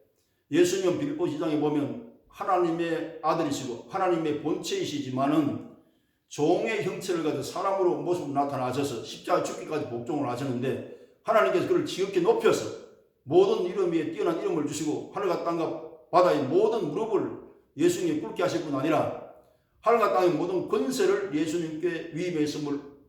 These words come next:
성경 말씀하고 있습니다. 이 말씀을 볼 때 하나님께서 온유한 자, 예수님은 이미 천지와 만물의 주인이시기 때문에 땅을 기업으로 받는 말씀은 그의 권위와 능력을 하나님께 부여하신 것으로서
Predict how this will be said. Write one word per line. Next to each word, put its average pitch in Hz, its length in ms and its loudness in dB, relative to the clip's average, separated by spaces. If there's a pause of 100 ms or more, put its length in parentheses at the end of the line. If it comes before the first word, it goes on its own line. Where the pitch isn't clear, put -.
성경 151 380 0
말씀하고 120 460 -4
있습니다. - 600 -4 (340)
이 185 120 0
말씀을 160 460 2
볼 143 180 0
때 151 500 0 (520)
하나님께서 180 1120 2
온유한 185 640 2
자, - 380 -4 (180)
예수님은 180 840 0
이미 226 500 -4 (380)
천지와 214 400 0
만물의 160 440 2
주인이시기 165 560 -8
때문에 151 520 -4 (580)
땅을 160 340 2
기업으로 175 300 2
받는 147 360 0
말씀은 131 720 -4
그의 185 320 2
권위와 151 680 0
능력을 151 520 0
하나님께 151 380 -4
부여하신 147 440 -2
것으로서 165 640 -6